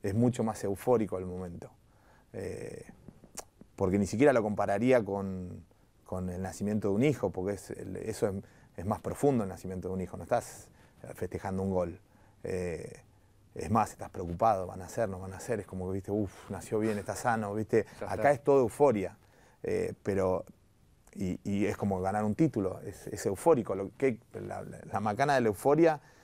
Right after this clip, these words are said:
Speaker 1: es que dura poquito y después te genera un vacío, entonces tenés, estás todo el día persiguiendo, en el deporte, estás todo el día persiguiendo esa euforia, esa,
Speaker 2: Mm.
Speaker 1: ¿viste? Ese rush de adrenalina,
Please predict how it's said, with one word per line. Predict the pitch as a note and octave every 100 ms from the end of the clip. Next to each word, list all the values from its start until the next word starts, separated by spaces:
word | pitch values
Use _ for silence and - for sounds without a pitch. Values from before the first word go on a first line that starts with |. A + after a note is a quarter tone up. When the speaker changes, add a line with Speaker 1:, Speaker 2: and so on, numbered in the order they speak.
| - _ G#2+
Speaker 1:
es | -
que | G#2
dura | A#2 A2
poquito | G2+ G#2+ C#3 D3
y | A#2+
después | F#2+ - G#2
te | G#2
genera | - G2+ G#2+
un | G2+
vacío, | G2 - B2
entonces | F#2 F#2 G2 G2+
tenés, | G2+ G#2 F#2 - _ _
estás | -
todo | - A2+
el | A2
día | B2 A#2
persiguiendo, | G2 - G#2 G#2+ A2+ A2+ G#2 G#2+
en | G2
el |
deporte, | G2 F#2 C3 C#3+ D3 A2 - - _ _
estás | - -
todo | A2
el | A#2
día | D#3
persiguiendo | G#2 F#2+ G2+ G2 F#2
esa | G2
euforia, | F#2 G#2+ G2+ F#2 A2
esa, | - G#2+
Speaker 2:
Mm. |
Speaker 1:
¿viste? | G#2 G#2+ F#2+ F#2 - -
Ese | - - G2
rush | A2 A#2 - G#2
de | G2
adrenalina, | G2 G2+ G2+ G#2 B2+ C3 A#2 G2+